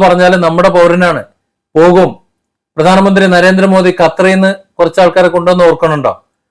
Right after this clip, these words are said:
ഖത്തറിൽ വധശിക്ഷ വിധിക്കപ്പെട്ടവരാ, ഇന്ത്യൻ പൗരന്മാരായതുകൊണ്ടാണ് കൊണ്ടുവന്നത്. ഇവിടെ പ്രധാനമന്ത്രി നേരിട്ട് ഇറങ്ങേണ്ട ഒരു കേസല്ല ഇത്. പക്ഷേ മുഖ്യമന്ത്രി പിണറായി വിജയൻ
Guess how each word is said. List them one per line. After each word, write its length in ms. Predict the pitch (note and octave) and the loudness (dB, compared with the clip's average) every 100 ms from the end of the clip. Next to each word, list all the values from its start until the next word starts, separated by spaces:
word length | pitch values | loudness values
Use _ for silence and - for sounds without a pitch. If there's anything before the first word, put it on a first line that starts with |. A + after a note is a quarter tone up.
| _ _ _ D3+ | _ _ _ -4
ഖത്തറിൽ 300 | D3+ F3+ F#3 E3+ | 0 2 2 2
വധശിക്ഷ 360 | E3+ E3 F3 F#3+ | 0 -2 -2 0
വിധിക്കപ്പെട്ടവരാ, 640 | F#3 F3+ E3 E3+ E3 D3+ - - D3 | 0 -2 -2 0 0 0 -2 -8 -6
ഇന്ത്യൻ 280 | F3+ G3+ G3+ F#3+ | -2 0 0 2
പൗരന്മാരായതുകൊണ്ടാണ് 1000 | F3+ F#3 F#3 F3+ F3 E3+ E3 E3 E3 E3 | 2 2 0 0 2 0 0 -2 -2 -2
കൊണ്ടുവന്നത്. 420 | D#3+ D#3+ D#3+ C3+ F#2+ _ _ _ _ - | -2 0 -2 -4 -10 _ _ _ _ -6
ഇവിടെ 180 | C#3 F#3 F#3+ | 0 0 2
പ്രധാനമന്ത്രി 600 | E3 E3+ F#3 G3 G3+ G3+ G3 | 0 0 0 2 2 2 2
നേരിട്ട് 280 | F#3 G3 F#3 | 2 0 -2
ഇറങ്ങേണ്ട 280 | F#3+ F#3+ F#3+ F#3+ | -2 -2 0 0
ഒരു 60 | F3+ | 2
കേസല്ല 400 | F3+ E3+ E3+ E3+ F3 | 0 0 -2 0 0
ഇത്. 100 | B2+ - _ _ _ - | -2 -12 _ _ _ -14
പക്ഷേ 200 | A#2 F3+ G3 - _ _ - | -2 -2 -2 -6 _ _ -10
മുഖ്യമന്ത്രി 400 | - E3+ F#3 G3 | -4 0 2 0
പിണറായി 300 | F3+ D#3 F3 F#3 | 0 0 2 2
വിജയൻ 220 | F#3+ | 0